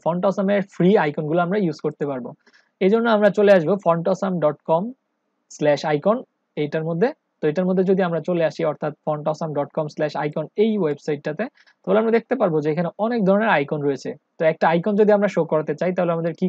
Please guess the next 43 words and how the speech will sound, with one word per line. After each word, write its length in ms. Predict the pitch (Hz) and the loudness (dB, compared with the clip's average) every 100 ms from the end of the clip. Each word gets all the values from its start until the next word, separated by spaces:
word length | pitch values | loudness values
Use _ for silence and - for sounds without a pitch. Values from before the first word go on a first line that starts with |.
| 175 | -2
করতে 180 | 170 143 | -6 -6
হবে? 120 | 127 190 _ _ _ _ - | -10 -10 _ _ _ _ -4
তো 40 | 156 | -2
আমরা 140 | 160 185 | 2 2
এটার 180 | 185 202 156 | 2 2 2
নামটা 280 | 196 220 185 175 | 0 2 2 2
just 180 | 175 - - - | -2 -6 -20 -4
সিলেক্ট 280 | 202 151 - | 0 0 -2
করবো। 160 | 147 196 | -2 0
যেমন 120 | 208 190 | 2 2
আমরা 140 | 175 170 | 0 0
চাচ্ছি 300 | 185 - - 180 170 | 0 -2 -4 -2 -2
যে 60 | 151 | -2
আমাদের 220 | 151 156 151 | -2 -2 -4
একটা 140 | 151 147 | -4 -4
আইকন 220 | 147 156 151 | -4 -6 -4
সিলেক্ট 240 | 160 147 175 | -2 -2 -4
করতে, 160 | 165 196 | -4 -4
সেটা 140 | 185 175 | -2 -2
হচ্ছে 160 | 190 175 | 0 -2
এই 60 | 180 _ - | -2 _ -8
হাতের 280 | - 165 131 - _ _ _ - | -4 -2 -4 -8 _ _ _ -6
অ্যাড্রেসিং। 400 | 160 147 139 135 135 | -4 -4 -6 -8 -8
তো 40 | 151 | -6
আমরা 100 | 160 165 | -4 -2
এটা 120 | 247 - _ _ 170 | -4 -6 _ _ -4
কন্ট্রোল 320 | 165 175 165 - | -4 -4 -4 -2
সি 100 | 185 185 | 0 0
অর্থাৎ 200 | 151 151 - | -2 -6 -2
কপি 200 | 170 160 151 | -2 -2 -2
করব। 160 | 151 214 - _ _ _ _ _ _ - | -2 -2 -8 _ _ _ _ _ _ -10
তো 60 | - - - | -10 -10 -2
এই 60 | 247 196 | 2 2
আইকনটা 300 | 165 165 160 | 2 -2 -2
আমরা 100 | 156 - | -4 -4
শো 60 | 143 | -2
করবো, 160 | 151 185 190 | -2 0 -2
এই 40 | 180 | -2
জন্য 100 | 175 | -4
আমরা 120 | 165 160 - | -6 -8 -4
চলে 160 | 240 240 | 0 2
আসবো 140 | 156 143 147 | 0 -2 -4
আমাদের 240 | 151 | -4